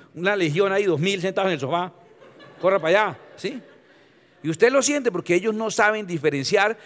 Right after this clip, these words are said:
y entonces oyen la invocación. Hay música que es invocación a Satanás, hay música creada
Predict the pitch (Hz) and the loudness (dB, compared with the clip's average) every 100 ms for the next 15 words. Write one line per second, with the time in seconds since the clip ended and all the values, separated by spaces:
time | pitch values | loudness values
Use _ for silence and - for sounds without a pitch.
0 | - - 147 180 180 185 202 214 202 160 | -10 -4 0 0 0 2 2 2 0 -2
1 | 139 135 127 190 202 131 - - 151 180 | -2 -2 -2 2 0 0 -12 -12 -6 -4
2 | 202 262 262 185 147 135 156 170 151 123 | -2 -2 -2 -2 -4 -4 -4 -2 -2 -4
3 | 143 147 147 120 104 110 143 151 120 107 | -4 -4 -2 -4 -6 -10 -8 -8 -10 -14
4 | - - 139 180 180 185 - 139 135 175 | -16 -4 -2 -2 -4 -4 -2 -2 0 0
5 | 165 139 | 0 -2